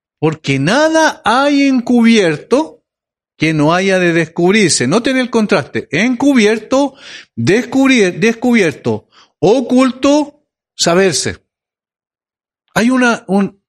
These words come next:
un, un contraste en las palabras, inclusive, para poder mostrarnos a nosotros lo absurdo que es la máscara de la hipocresía. Por muy bueno que sea el disfraz,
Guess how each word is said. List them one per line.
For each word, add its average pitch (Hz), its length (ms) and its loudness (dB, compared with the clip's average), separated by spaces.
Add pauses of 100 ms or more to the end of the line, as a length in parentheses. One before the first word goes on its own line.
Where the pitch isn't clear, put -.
un, 190 200 0
un 208 180 4
contraste 226 500 0
en 165 120 0
las 135 120 -4
palabras, 196 580 0
inclusive, 156 540 0
para 151 240 0
poder 196 240 0
mostrarnos 233 720 0 (340)
a 151 60 -2
nosotros 202 420 0
lo 175 200 2
absurdo 180 640 2
que 156 260 -2
es 220 120 -8 (400)
la 156 160 0
máscara 170 640 -2
de 139 160 -2
la 143 100 0
hipocresía. 139 800 -2 (460)
Por 175 160 2
muy 262 240 2
bueno 285 320 2
que 214 100 0
sea 247 220 0
el 233 60 0
disfraz, 240 500 -2